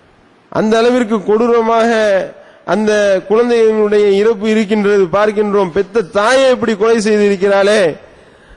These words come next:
தாய் தான் வந்து இருக்கிறதுலே பாசத்துக்கு எடுத்துக்காட்டா சொல்லக்கூடிய ஒரு தாயா இந்த மாதிரியா செய்திருக்கின்றாள்? காரணம் என்ன? நமக்கு எந்த விதமான ஆதரவும் இல்லை. அதனாலதான் கல்யாணம் பண்ணி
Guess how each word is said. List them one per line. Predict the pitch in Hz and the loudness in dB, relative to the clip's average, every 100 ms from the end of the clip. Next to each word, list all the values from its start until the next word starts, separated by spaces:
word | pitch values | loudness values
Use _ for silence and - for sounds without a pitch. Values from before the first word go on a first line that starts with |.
| _ - | _ -6
தாய் | 180 226 240 233 | -2 0 2 2
தான் | 247 240 | 2 0
வந்து | 226 233 233 | 0 0 0
இருக்கிறதுலே | 226 220 233 226 233 240 196 | -2 -2 0 2 2 2 0
பாசத்துக்கு | 202 226 233 208 220 214 | -2 -2 -2 -6 -2 -2
எடுத்துக்காட்டா | 208 220 220 214 214 196 | -2 -2 -2 0 0 0
சொல்லக்கூடிய | 208 214 196 202 202 226 262 - - - - 202 | -2 -2 0 0 2 2 0 -4 -10 -20 -4 -2
ஒரு | 214 - | -2 -2
தாயா | 214 269 277 262 | 0 2 2 0
இந்த | 240 240 240 | 0 -2 0
மாதிரியா | 240 240 226 226 | 0 0 0 -2
செய்திருக்கின்றாள்? | 226 226 214 190 202 202 220 202 143 - | 0 0 -2 -2 -2 0 2 0 -2 -2
காரணம் | 202 247 240 226 208 | -2 0 0 -2 -2
என்ன? | 208 226 247 180 - - - 170 | -2 0 0 -4 -10 -20 -8 -2
நமக்கு | 226 240 220 | 0 0 0
எந்த | 220 240 233 | 0 0 0
விதமான | 226 226 220 214 208 190 - - - 202 | 0 0 0 0 0 0 -4 -14 -4 -2
ஆதரவும் | 247 240 240 233 208 | 0 2 2 2 0
இல்லை. | 220 220 214 190 123 - - - - | 0 2 2 2 0 -8 -20 -14 -4
அதனாலதான் | 196 233 240 233 226 247 254 202 - - - | -2 0 0 0 0 0 -2 -4 -16 -20 -6
கல்யாணம் | 180 220 240 233 233 226 | -4 0 0 0 0 -2
பண்ணி | 214 214 220 220 247 | -4 -2 -2 -2 -2